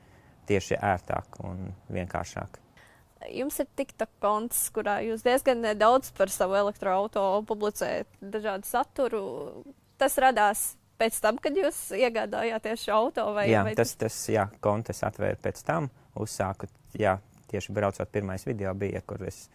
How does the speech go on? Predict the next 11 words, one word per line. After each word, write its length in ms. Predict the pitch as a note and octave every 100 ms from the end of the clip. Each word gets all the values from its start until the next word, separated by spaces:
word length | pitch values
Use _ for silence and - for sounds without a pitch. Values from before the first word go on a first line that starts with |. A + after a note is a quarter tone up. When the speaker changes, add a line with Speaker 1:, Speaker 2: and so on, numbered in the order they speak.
| - - _ _ -
Speaker 1:
tieši 200 | F#2 G2
demonstrēju, 540 | G2 F#2 - G2 F2+
kā 140 | - F#2+
var 160 | F#2 F#2
braukt 300 | G2 F#2+ F#2+
ar 140 | G2
autopilotu, 800 | C3+ G2+ - G2 F#2+ F#2 - G2+ - _ -
neturēties 520 | G2+ G2 F#2+ - -
pie 80 | G2+
stūres. 480 | - G2 F#2 F#2+ - _ _ _ -
Jā, 160 | -